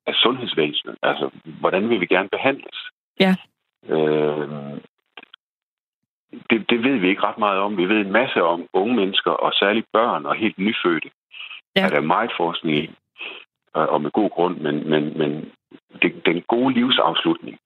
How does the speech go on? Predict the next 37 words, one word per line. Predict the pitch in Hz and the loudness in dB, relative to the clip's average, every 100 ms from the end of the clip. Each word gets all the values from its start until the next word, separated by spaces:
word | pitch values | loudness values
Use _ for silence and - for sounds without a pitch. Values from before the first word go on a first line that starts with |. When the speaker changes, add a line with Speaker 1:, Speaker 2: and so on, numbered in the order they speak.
| _ _ _ _ _ - | _ _ _ _ _ 0
Speaker 2:
Ja. | 202 220 - | 2 0 -4
Speaker 1:
De | |
gode | 90 107 120 127 - | -2 2 2 2 2
sidste | 127 123 98 | 0 0 -2
livsår, | 90 107 104 80 | 0 0 0 0
hvad | 80 80 | 2 0
man | 76 | -2
kan | - - | -2 -2
gø-, | 73 | 2
hvad | 87 | 2
der, | 80 | 2
hvad | 76 80 | 2 2
der | |
er | 80 107 | 2 0
vigtigt, | - 104 | 0 0
og | - | 2
hvad | 80 | 0
man | 82 76 | 0 -2
kan | 85 - | -4 2
gøre | 90 101 - - | 4 4 0 2
for, | 85 - _ _ _ _ _ _ - | 2 0 _ _ _ _ _ _ 0
øh, | 78 76 71 80 | 2 2 2 2
at, | 78 - | 0 0
at | 78 92 | -2 0
give, | 90 - - - - | 0 0 -6 -10 -2
give, | 87 85 | 0 0
give, | - 80 - | -4 -10 -4
give | - - | -4 2
bedre | - 143 147 82 | 4 4 4 0
livskvalitet | 95 - 80 73 85 76 - - | -2 -2 -2 0 -2 -2 -4 -8
i | 76 78 | -6 0
livets | 85 - | 0 2
sidste | - - - - | 0 0 -8 -6
fase. | - - - | -6 -6 2
Det | 117 117 | 2 2
er, | - - - - - | -4 -14 -14 -12 -2
er, | 90 | 2